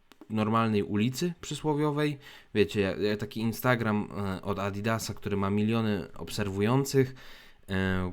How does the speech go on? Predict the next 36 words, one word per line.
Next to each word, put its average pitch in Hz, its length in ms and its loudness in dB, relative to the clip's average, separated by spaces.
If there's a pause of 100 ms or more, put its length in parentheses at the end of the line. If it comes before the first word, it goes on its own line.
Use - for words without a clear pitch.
którzy, 104 320 -2
powiedzmy, 104 600 -2
o, - 300 -10
o, 107 200 -4
obserwują 107 640 -2
ciuchy, 139 440 0
a 101 80 -2
tu - 140 -8
nagle 107 440 0 (100)
Adidas, 107 680 -4 (140)
e, 90 420 -4
pisze 107 260 -4
na 95 100 -2
temat 92 320 -6
N 92 120 -2
F 87 140 -4
T, - 100 -2 (480)
kryptowalut, 104 800 2 (140)
sandboxa, 95 840 -2
metaversu. 95 800 -2 (400)
Także 98 300 -4
to 117 160 0
na 110 120 0
pewno 107 300 -2
jest, 98 200 -2
powiedzmy, 101 280 -2
jakimś, - 580 -8
może, 101 260 -4
no, 120 280 -4
znowu, 107 280 2
nie, 95 280 0
nie 110 280 4
lubię 107 380 0
tutaj 92 280 -4
słowa 90 280 -2
wskaźnik, 95 580 -2